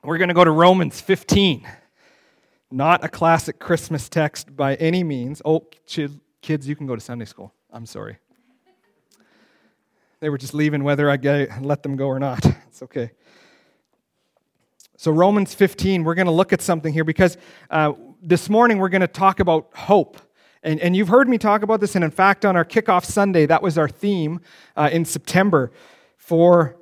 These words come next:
for this kind of year moving forward is the hope that we have in Christ. And so a little bit of this is gonna be a little rehash of that, so you may remember,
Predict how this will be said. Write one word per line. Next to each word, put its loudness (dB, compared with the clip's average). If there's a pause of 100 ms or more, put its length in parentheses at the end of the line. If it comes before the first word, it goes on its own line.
for 0
this 4
kind 0
of -4
year 4
moving 2
forward 2
is 0
the -4
hope 2 (280)
that 6
we 2
have 2
in -4
Christ. 0
And -2
so 4 (220)
a 6
little 10
bit 6
of 6
this 6
is -2
gonna 0
be 0
a 0
little 2
rehash 2
of -6
that, 2
so -6
you -2
may 4
remember, 0